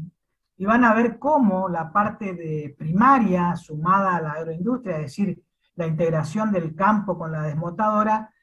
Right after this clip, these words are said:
está alrededor del trece por ciento de participación en ese inventario o en esa producción de carbono. El resto lo lleva la confección, la hilandería y la tejeduría. Bueno,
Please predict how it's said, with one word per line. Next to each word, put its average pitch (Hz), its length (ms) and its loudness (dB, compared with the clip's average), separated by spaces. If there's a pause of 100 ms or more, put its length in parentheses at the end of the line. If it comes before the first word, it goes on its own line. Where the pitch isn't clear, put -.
(140)
está 202 320 0
alrededor 190 320 2
del 175 260 -4
trece 269 360 -4
por 175 240 -8
ciento 190 440 -4
de 175 140 0
participación 156 1040 -8
en 156 160 -6
ese 151 240 -8
inventario 151 840 -6 (420)
o 156 120 -8
en 151 80 -6
esa 156 300 -6
producción 139 500 -8
de 131 120 -10
carbono. 127 480 -14
El 175 200 -2
resto 226 600 0 (280)
lo 156 140 -4
lleva 175 320 0
la 147 200 -6
confección, 175 800 -2
la 156 80 -2
hilandería 147 680 -8
y 139 40 -8
la 131 180 -8
tejeduría. 120 680 -18
Bueno, 147 300 -10